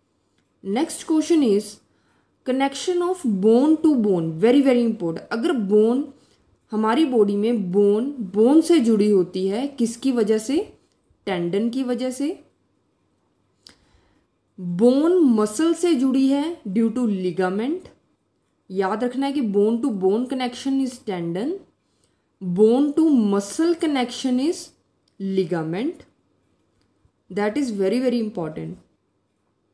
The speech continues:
What is the chemical formula of ferric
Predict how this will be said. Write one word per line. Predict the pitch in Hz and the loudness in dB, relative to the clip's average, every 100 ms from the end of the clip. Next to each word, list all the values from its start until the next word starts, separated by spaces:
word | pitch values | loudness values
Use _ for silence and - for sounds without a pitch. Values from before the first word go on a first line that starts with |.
| _ _ _ | _ _ _
What | 196 247 | -2 0
is | 359 | 2
the | 392 381 | 0 0
chemical | 262 240 254 262 320 | 0 2 0 0 0
formula | 320 269 247 262 277 285 | 2 2 2 2 2 2
of | 294 - | 0 -4
ferric | - 226 214 269 | -2 2 2 0